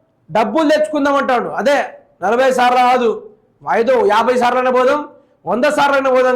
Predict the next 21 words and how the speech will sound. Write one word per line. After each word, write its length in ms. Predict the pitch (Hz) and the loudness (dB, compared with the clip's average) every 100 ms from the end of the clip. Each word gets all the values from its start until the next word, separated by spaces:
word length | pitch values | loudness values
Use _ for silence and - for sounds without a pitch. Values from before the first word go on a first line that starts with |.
| 247 | 0
కానీ 200 | 262 247 233 233 - _ _ _ _ - | 0 0 -2 -4 -14 _ _ _ _ -8
ఢిల్లీ 300 | 160 277 320 | -2 0 0
నుంచి 160 | 320 320 285 | 0 -2 -2
పైసలు 280 | 302 302 294 | -2 0 -2
తీసుకొద్దాం 360 | 269 269 262 285 | -2 -2 0 -2
అంటుండు. 300 | 294 277 220 - - - | -2 -2 -2 -6 -16 -10
అంటే 140 | 202 269 220 | -6 -2 -2
పరిపాలన 380 | 247 311 302 294 | 0 0 0 -2
చేసుడు 220 | 294 285 294 | -4 -4 -2
ఉండదు 180 | 285 285 | -2 0
ఇక్కడ, 160 | 285 202 - - _ _ _ 190 | 0 0 -4 -14 _ _ _ -2
only 220 | 240 285 254 226 | 0 0 -2 -2
ఢిల్లీకి 340 | 247 269 262 269 | -2 -2 -2 0
పోవుడు, 340 | 277 285 285 277 240 | 2 2 0 0 0
వచ్చుడు, 400 | 247 247 277 294 277 269 | 0 -4 -2 0 -2 -2
తిరుగుడు, 420 | 240 262 269 277 277 247 | -4 -2 -2 0 0 0
రావుడు, 340 | 247 254 269 277 190 | 2 2 0 -4 -4
గిదే 200 | 214 302 311 | -2 0 0
ముచ్చట 220 | 277 240 214 | -2 -2 -4
అన్నట్టు. 240 | 185 139 _ _ _ _ _ _ _ _ | -6 -12 _ _ _ _ _ _ _ _
విడ్డూరం, 500 | 202 196 330 330 | -6 0 2 2